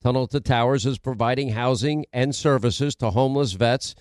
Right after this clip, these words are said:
More than thirty-three hundred were helped last year alone. And people who put their lives on the line for our country and our communities, they need your help more than ever.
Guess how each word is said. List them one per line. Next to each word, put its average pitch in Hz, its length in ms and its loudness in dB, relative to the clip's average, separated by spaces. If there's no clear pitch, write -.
More 123 140 2
than 110 140 -2
thirty-three 131 560 0
hundred 131 320 2
were 107 160 2
helped 123 280 4
last 120 380 0
year 131 160 2
alone. 131 400 2
And 113 160 -2
people 135 300 4
who 117 100 6
put 139 200 2
their 123 120 2
lives 117 400 2
on 117 120 2
the 113 80 0
line 120 260 2
for 117 120 0
our 110 120 2
country 135 400 2
and 117 100 2
our 117 80 2
communities, 123 680 2
they 123 140 2
need 127 220 0
your 120 120 2
help 123 260 2
more 127 180 2
than 123 140 0
ever. 120 320 2